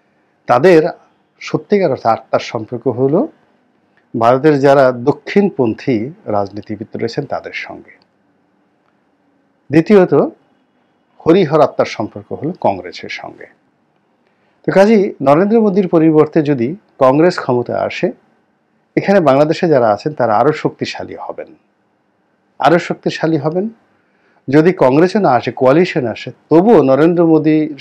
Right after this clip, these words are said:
চাইতে আরও বাংলাদেশ বর্তমান যারা আছে তারা শক্তিশালী হবেন। তো কাজেই নরেন্দ্র মোদী এলেই যে আমাদের সমস্যার সমাধান হবে তা নয়, নরেন্দ্র মোদী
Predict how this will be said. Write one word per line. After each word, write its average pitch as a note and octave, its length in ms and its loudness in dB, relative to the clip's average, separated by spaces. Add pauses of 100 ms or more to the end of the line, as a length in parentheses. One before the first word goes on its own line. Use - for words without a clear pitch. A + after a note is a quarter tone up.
চাইতে A#2 540 -2 (1080)
আরও D#3+ 420 2 (320)
বাংলাদেশ A#2+ 500 -2
বর্তমান A2+ 320 -2
যারা G#2 160 0
আছে G#2 160 -8
তারা G2+ 180 -6
শক্তিশালী G2 640 -10
হবেন। - 280 -16 (2000)
তো - 80 -6
কাজেই F#3 480 2 (100)
নরেন্দ্র E3 400 2
মোদী E3+ 160 4
এলেই D#3 340 4
যে G3+ 120 4
আমাদের C#3 320 0
সমস্যার A#2+ 420 -6
সমাধান G#2+ 420 -4
হবে B2 280 -8
তা F#2 240 -6
নয়, B2 220 -4 (720)
নরেন্দ্র C3 480 0
মোদী D3 300 -4